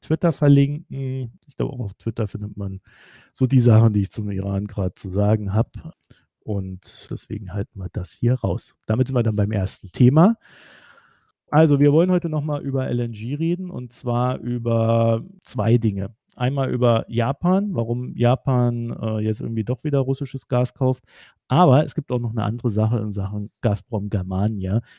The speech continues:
die ich hochinteressant finde zu besprechen. Und zwar wurde ja die Gazprom Germania dann verstaatlicht, könnte man sagen. Und da ist jetzt die Bundesnetzagentur drin und versucht quasi die Entscheidungen zu treffen und das Unternehmen am Laufen zu halten oder eben auch nicht am Laufen zu halten.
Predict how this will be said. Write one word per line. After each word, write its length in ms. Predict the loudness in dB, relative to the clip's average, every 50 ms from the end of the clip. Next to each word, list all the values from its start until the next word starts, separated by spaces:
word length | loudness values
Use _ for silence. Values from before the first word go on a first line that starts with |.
| _ _ _
die 60 | -4
ich 140 | -2 0 0
hochinteressant 680 | -2 -2 -2 -6 -6 -6 -6 -6 -2 -2 -2 -2 -4 -6
finde 340 | _ -8 -8 -6 -6 -8 -8 _
zu 280 | -10 -8 -8 -8 -8 -8 _
besprechen. 640 | -6 -6 -6 -8 _ -6 -6 -6 -6 -8 -12 -18 -10
Und 200 | -8 -8 -6 -6
zwar 440 | -4 -2 2 4 4 4 4 4 0 _ _
wurde 140 | 2 4 4
ja 100 | 4 4
die 100 | 4 4
Gazprom 460 | 4 2 2 2 0 -2 -4 -2 2
Germania 920 | 2 2 4 4 4 4 4 4 2 2 0 0 0 2 0 0 -2 -4 -6 _
dann 320 | -8 -8 -8 -8 -12 -14 -16 -8
verstaatlicht, 1040 | -6 -4 -4 -4 -2 0 2 2 2 2 2 4 4 4 4 2 -2 -12 -20 -20 _ _
könnte 200 | -8 -8 -8 -8
man 160 | -8 -6 -2
sagen. 480 | 0 2 2 2 2 0 -2 -6 -8 -6
Und 400 | -4 -4 -4 -4 -6 -10 -14 -16 -16 -16 -18 -18 _ _ _ _ -2
da 100 | 0 0
ist 160 | 0 0 -2
jetzt 160 | -4 -6 -6
die 40 | -4
Bundesnetzagentur 880 | -4 -2 -2 -2 -2 -2 -4 -2 -2 -2 -2 -2 -2 -2 0 0 0
drin 280 | 0 0 0 -2 0 -2
und 160 | -6 -8 -4
versucht 540 | -2 -2 0 0 0 -2 -2 -4 -6 -14 -20
quasi 460 | _ _ -4 -2 -2 0 0 -2 -2 -2
die 180 | -4 -4 -4
Entscheidungen 680 | -4 -4 -2 -2 -2 0 0 -2 -4 -4 -8 -10 -10
zu 120 | -10 -14 -8
treffen 340 | -2 0 0 0 0 -4 -6
und 180 | -6 -4 -4
das 140 | -6 -6 -6
Unternehmen 480 | -8 -8 -6 -4 -2 -2 -2 -2 -2 -2
am 140 | -2 -2
Laufen 340 | 0 2 2 2 0 -2 -6
zu 160 | -2 0 2
halten 340 | 4 4 4 4 2 -2 -6
oder 300 | -6 -2 -2 0 0 0
eben 280 | -2 -2 -2 -4 -6 -6
auch 180 | -6 -8 -6
nicht 200 | -6 -8 -8 -6
am 80 | -6 -6
Laufen 320 | -6 -8 -8 -10 -12 -14
zu 160 | -10 -4 -2 0
halten. 340 | 2 2 0 0 -4 -8